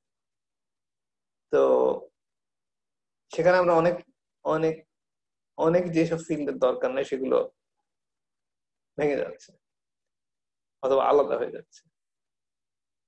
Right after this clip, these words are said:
আর এই যে এখন, এখন একভাবে বললে পারে, হ্যাঁ, আমরা কি, আমাদের কি এই যে লো-, আমাদের প্রতিবেশীরা যে আ-, আত্মীয় স্বজনেরা যারা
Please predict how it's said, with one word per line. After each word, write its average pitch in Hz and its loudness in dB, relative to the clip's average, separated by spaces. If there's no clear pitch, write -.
আর 143 -2
এই 185 0
যে 196 4
এখন, 156 2
এখন 147 0
একভাবে 165 2
বললে 180 4
পারে, 170 6
হ্যাঁ, 165 2
আমরা 151 2
কি, 165 -2
আমাদের 147 0
কি 160 -8
এই 139 -2
যে 143 -2
লো-, 135 -2
আমাদের 131 -4
প্রতিবেশীরা 131 -8
যে 98 -10
আ-, - -12
আত্মীয় - -16
স্বজনেরা 65 -12
যারা 65 -8